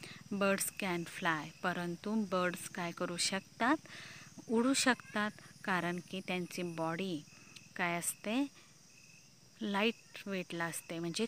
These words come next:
कमी वजनाची असते. Can Akshay write with his right hand? Akshay त्याच्या उजव्या हाताने लिहू शकतो का?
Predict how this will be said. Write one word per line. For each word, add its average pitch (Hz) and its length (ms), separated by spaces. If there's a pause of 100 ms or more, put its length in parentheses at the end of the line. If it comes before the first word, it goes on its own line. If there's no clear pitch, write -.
कमी 175 240
वजनाची 160 540
असते. 156 420 (480)
Can 233 160 (100)
Akshay 226 500
write 214 400 (100)
with 208 220 (100)
his 208 280
right 180 480
hand? 226 180 (720)
Akshay 104 480
त्याच्या 101 340 (440)
उजव्या 202 380
हाताने 190 500
लिहू 180 260
शकतो - 480
का? 233 260